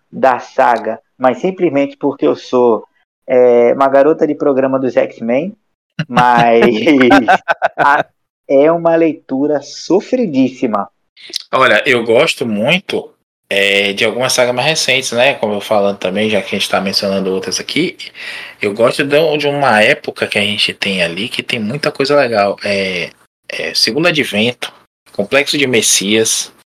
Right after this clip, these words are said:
Speaker 2: a gente tem ali também o Necrosha, do, que é um, é bem farofa essa, né?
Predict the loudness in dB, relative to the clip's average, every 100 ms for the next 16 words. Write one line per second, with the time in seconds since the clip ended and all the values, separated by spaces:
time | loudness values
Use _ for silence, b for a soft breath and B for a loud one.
0 | _ -6 -2 -2 -2 -4 -2 0 2 0
1 | -2 -2 -2 0 0 0 -2 -2 -6 -8
2 | -8 -4 -2 0 2 2 0 0 -2 -10
3 | -6 -2 -2 -2 -6 -10 -18 -20 -20 -16
4 | -4 2 2 2 2 0 2 2 4 2
5 | 0 -2 -2 -2 -2 -2 -2 -2 -4 -8